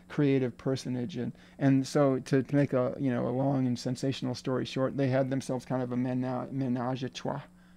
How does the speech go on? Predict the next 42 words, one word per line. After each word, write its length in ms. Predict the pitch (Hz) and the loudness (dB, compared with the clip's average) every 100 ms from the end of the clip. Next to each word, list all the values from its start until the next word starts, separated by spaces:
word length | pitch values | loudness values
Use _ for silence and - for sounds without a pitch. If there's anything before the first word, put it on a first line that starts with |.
| - | -6
a 40 | |
mena-, 440 | 127 123 127 135 139 | -4 -2 -4 -6 -4
menage 460 | 127 120 123 123 | -2 -2 -2 -4
a 60 | 127 | -6
trois, 340 | - - 139 139 - - - - - | -8 -4 -4 -4 -14 -20 -20 -10 2
you 100 | 127 | 4
know, 220 | 127 127 | 6 4
and, 100 | 120 - - - - | 0 -6 -20 -20 0
and 200 | 135 131 | 2 4
Laura 220 | 131 135 | 4 4
Riding, 460 | 127 131 127 127 127 | 4 2 2 2 0
she 200 | - 139 | 2 4
was 200 | 139 123 | 4 2
just, 260 | 156 156 - | 0 0 4
I 100 | 185 | 6
guess 360 | 240 247 - - | 8 6 4 -10
what 200 | 151 156 | -2 0
happens 440 | 143 143 139 143 131 | 2 2 0 -4 -4
is, 340 | 135 135 - - - - - - - | -4 -4 -8 -20 -20 -20 -20 -20 -2
in 100 | 147 | 4
this 160 | 139 123 | 4 6
legendary 580 | 143 151 143 139 135 127 | 8 10 10 8 8 6
gossip, 540 | 127 131 - - - - - - - - - | 4 2 0 -6 -8 -18 -20 -20 -20 -10 -2
which 180 | 139 | 2
may 120 | 147 147 | 6 6
or 80 | |
may 100 | 139 | 8
not 180 | 135 135 | 6 4
be 140 | 139 127 | 4 2
really 480 | 123 147 151 135 | 6 8 10 8
true, 340 | 120 - 127 127 | 2 -2 0 0
but 140 | 131 | -2
it's 180 | 127 - | -4 -8
kind 220 | - 170 | -4 2
of 80 | 165 | 2
a 60 | 147 | 2
principle 500 | - 175 165 147 143 | 2 2 4 4 4
of 80 | 131 | 6
interest. 420 | 151 - 131 - | 4 2 -4 -2
And 120 | 131 | 0
after 260 | 135 - 151 | 0 4 8
all, 240 | 143 131 | 8 6